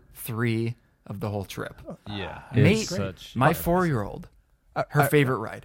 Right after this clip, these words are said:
Speaker 4: Yeah, I, that doesn't surprise me at all.
Speaker 2: Mm-mm.
Speaker 4: How, what row did you get in? Because that's, that
Speaker 1: We
Speaker 4: kinda
Speaker 1: were
Speaker 4: determines how high you end
Speaker 1: Yeah,
Speaker 4: up
Speaker 1: we
Speaker 4: being.
Speaker 1: were in the third row, so that was the lowest.
Speaker 4: The lowest, okay.
Speaker 1: But, yeah,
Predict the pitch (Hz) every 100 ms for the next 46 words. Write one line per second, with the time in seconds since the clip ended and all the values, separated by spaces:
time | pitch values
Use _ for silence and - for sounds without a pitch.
0 | - 139 113 123 123 117 120 123 143 131
1 | - - 120 117 104 98 101 85 110 107
2 | 95 180 185 170 196 156 160 170 170 131
3 | 107 104 98 92 90 - 143 135 120 135
4 | 160 - 147 165 175 226 190 170 175 170
5 | 151 127 131 120 131 131 117 120 123 120
6 | 113 131 156 175 190 190 156 156 151 120
7 | 110 110 120 117 117 117 120 98 113 107
8 | 123 104 107 123 110 120 110 - - 107
9 | - 98 95 _ _ 113 139 113 107 _
10 | _ _ _ _ _ _ _ _ - 110
11 | 104